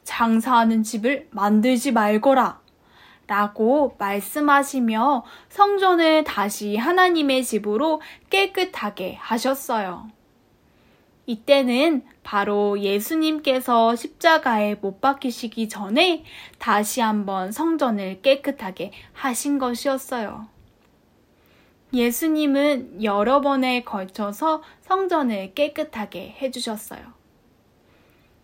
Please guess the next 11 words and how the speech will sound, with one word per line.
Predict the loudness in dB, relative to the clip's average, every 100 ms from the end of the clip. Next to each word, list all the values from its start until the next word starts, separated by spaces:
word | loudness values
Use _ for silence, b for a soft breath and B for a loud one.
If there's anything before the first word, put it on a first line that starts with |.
| _
그러나 | -2 2 4 4 4 2 0 b b
우리 | 0 2 2 2
유아일부 | 2 4 2 2
친구들, | 0 2 2 2 0 0 -4 _ B B B B
예수님이 | 2 2 2 0 2 4 4 2 2
깨끗하게 | 0 2 0 2 2 6 6 4
만든 | 2 0 2 2 2
그 | 2
성전은 | 0 0 0 2 2 2 0 -4 B B -8
건물만이 | 2 4 6 6 4 4 2 0
아니었어요. | 0 4 6 6 4 2 -2 -2 -6